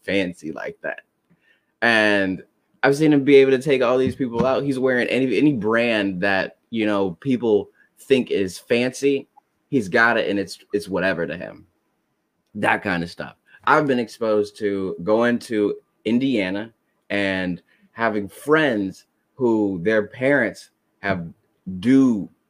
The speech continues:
do things that are at such a different level that it's just normal to them. It wasn't normal to me.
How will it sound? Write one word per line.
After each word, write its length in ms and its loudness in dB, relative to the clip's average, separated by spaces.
do 240 2
things 360 0
that 160 0
are 100 -2
at 120 -6
such 320 -6
a 40 -6
different 380 -4
level 440 -4
that 500 0
it's 160 -4
just 220 -6
normal 400 0
to 140 -16
them. 360 -4
It 60 4
wasn't 340 6
normal 340 4
to 120 -8
me. 380 -2